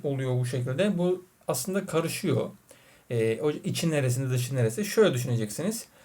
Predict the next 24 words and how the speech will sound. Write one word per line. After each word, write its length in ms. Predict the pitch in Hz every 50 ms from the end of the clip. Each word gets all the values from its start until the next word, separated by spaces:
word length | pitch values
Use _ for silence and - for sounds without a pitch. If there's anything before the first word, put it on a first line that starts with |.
| - - - _ -
A 320 | 156 170 190 208 214 190
bölü 260 | 202 190 165 147 - - - -
B 480 | 151 135 120 123 151 143 139 151 208 - - _ _ _ -
eşittir 580 | 160 123 - 208 208 - - 214 214 208 - - - 185 160
C 320 | 135 131 160 185 196 185 170
bölü 300 | 170 175 208 185 143 131
D 200 | 165 180 185 185
ise 260 | 175 - - - 165
eğer 400 | 135 143 143 135 135 - - - - -
orantılıdır 720 | 165 165 175 180 185 175 - 180 196 202 156 147 123 110
demekti 380 | 120 113 110 104 104 - - 110
hatırlarsanız. 720 | 110 - 120 117 113 110 120 - 160 208 233 233 - - _ _ _ _ _ - _ _ _ _ _ _ - - -
Eğer 260 | 160 156 185 190 175
bunlar 200 | 175 180 180 180
orantılıysa 920 | 180 170 160 165 170 175 175 175 190 190 220 240 233 - - 175 214 - - - - - - - _ -
şöyle, 640 | - - - - - 208 202 202 208 208 208 - - _ _ _
e, 80 | - 165
y-, 440 | 151 147 160 170 185 190 175 196 - - -
aslında 420 | 170 - - - 202 196 156 147
böyle 220 | 175 185 196 190 175
yazılıyordur. 460 | 151 131 120 120 120 113 107 - - - - -
A'nın 440 | 160 151 151 160 180 196 190 175 -
B'ye 360 | 151 147 143 139 135 123 120
bölümü 360 | 151 170 190 170 143 151 208